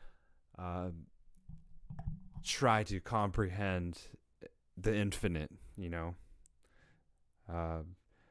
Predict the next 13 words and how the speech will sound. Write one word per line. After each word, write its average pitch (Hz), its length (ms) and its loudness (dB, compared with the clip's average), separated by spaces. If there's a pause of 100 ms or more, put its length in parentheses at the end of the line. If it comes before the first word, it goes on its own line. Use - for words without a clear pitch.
(600)
what 107 200 6
I 107 120 8
say 104 320 6
about 98 260 4
this 95 260 0
is 85 180 -6
never 98 380 4
enough, 87 520 2
and 90 120 0
it's 82 200 -4
never 90 340 2
fully 82 420 0
true, 98 440 0